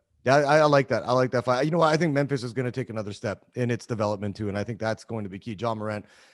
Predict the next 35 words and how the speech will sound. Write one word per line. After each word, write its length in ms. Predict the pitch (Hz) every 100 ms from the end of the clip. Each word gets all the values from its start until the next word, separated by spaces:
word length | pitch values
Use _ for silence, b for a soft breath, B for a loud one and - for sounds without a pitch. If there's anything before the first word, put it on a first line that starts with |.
| b -
continues 560 | 131 165 156 143 135
to 160 | - 139
improve. 480 | 120 117 143 131 117
Obviously, 340 | 117 113 107
they 80 | 104
got 180 | 110 104
guys 220 | 117 107
like 100 | 107
Desmond 360 | 120 110 107 101
Bane, 300 | 120 113 104 b b b
uh, 160 | - 120
Jaren 240 | 110 113 107
Jackson 300 | 107 104 104
Junior 280 | 120 123
when 100 | 104
he's 160 | 107 120
back 240 | 120 117
from, 240 | - 110 104
from 340 | - 120 107
injury. 380 | - 123 110 117
So 160 | 101 113
I, 280 | 131 117
I'm 120 | 139 135
with 160 | 131
you. 100 | 127
I, 240 | 123 127 131
I 40 |
think 200 | 135 139
the, 160 | 120 110
the 100 | 107
Grizzlies 320 | 131 127 123
are 40 |
gonna 160 | 123 120
move 160 | 127
up. 180 | 127 120